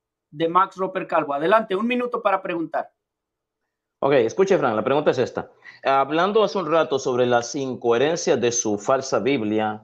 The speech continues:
Speaker 2: Testigo de Jehová, completamente tergiversada y manipulada, hay algo que me, me llamó la atención que dice la Biblia Testigo de Jehová en Apocalipsis once quince.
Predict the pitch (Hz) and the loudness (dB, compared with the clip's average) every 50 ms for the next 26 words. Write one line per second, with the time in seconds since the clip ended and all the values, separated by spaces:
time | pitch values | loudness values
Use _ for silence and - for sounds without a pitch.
0 | _ _ _ 110 104 - - - 117 113 120 120 117 110 107 101 92 101 107 113 | _ _ _ -2 -2 -2 -2 0 4 4 6 6 4 4 2 2 4 4 2 2
1 | - 98 85 107 107 110 117 117 101 - 117 113 110 - - 131 127 120 - - | 0 0 2 2 2 2 2 0 2 2 2 2 0 0 0 2 2 2 2 2
2 | 131 127 113 117 110 - - 107 110 110 113 113 104 - - 110 101 101 101 107 | 2 2 2 2 0 0 0 0 0 0 0 -2 -4 -2 0 2 4 4 4 4
3 | 110 - 127 147 170 185 196 208 202 165 139 135 120 117 117 120 117 127 120 123 | 2 2 4 4 6 6 4 4 4 4 2 2 2 0 -2 -2 -2 -2 -2 0
4 | 117 113 117 113 135 156 170 165 180 - 139 139 135 131 117 123 123 147 135 117 | 0 2 2 2 2 2 2 0 0 0 0 0 0 2 0 2 2 2 2 2
5 | 107 107 117 131 127 - 107 - 120 123 120 110 101 98 110 123 - - - _ | 2 2 2 2 0 0 0 2 2 2 4 4 4 2 2 2 0 -6 -14 _
6 | _ _ _ _ 135 143 139 135 - 135 127 139 151 175 180 170 - 160 156 160 | _ _ _ _ 2 2 2 2 0 0 2 2 4 2 2 0 0 0 0 0
7 | 156 - 131 - - 110 101 87 - - 82 | 0 0 -2 0 0 0 0 -2 -4 -10 -12